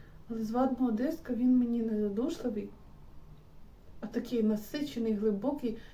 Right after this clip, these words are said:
Є в ньому якась така прянотерпкість, як в ароматах типу Барнео чи, е, від Сержа Лютенса, або Кейко Мешері Лукум.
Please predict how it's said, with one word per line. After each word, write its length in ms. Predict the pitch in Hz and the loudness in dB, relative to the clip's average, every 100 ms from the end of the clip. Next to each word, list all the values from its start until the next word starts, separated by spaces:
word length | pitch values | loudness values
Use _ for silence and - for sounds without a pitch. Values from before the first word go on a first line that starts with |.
| - | 0
Є 120 | 247 | 6
в 60 | 262 | 8
ньому 220 | 269 262 | 10 10
якась 260 | 262 254 - | 8 2 0
така 260 | 247 254 | -2 -2
прянотерпкість, 1120 | - 254 254 247 240 269 320 330 - 226 208 226 | -2 4 6 6 6 6 6 4 -6 -8 -2 -2
як 200 | 214 - | 0 -2
в 20 | |
ароматах 500 | 233 233 220 208 202 | 0 0 2 0 0
типу 240 | 220 226 | -2 -2
Барнео 580 | 208 220 226 262 311 294 | 0 0 2 4 4 2
чи, 380 | - - 220 214 - - - - - | 0 0 0 0 -6 -16 -16 -16 -6
е, 200 | 226 214 | 0 2
від 160 | 220 | 2
Сержа 320 | - 208 208 208 | 2 2 2 0
Лютенса, 580 | 208 214 214 208 214 - | 0 4 4 2 -4 -4
або 500 | 214 214 240 226 214 - - - - - - - - - - - - | -2 2 4 2 0 -6 -14 -16 -16 -16 -14 -14 -14 -14 -16 -14 -4
Кейко 300 | 240 226 233 | -2 0 0
Мешері 460 | 233 226 240 214 | 0 0 -2 2
Лукум. 480 | 233 220 - 226 190 | 2 0 0 0 0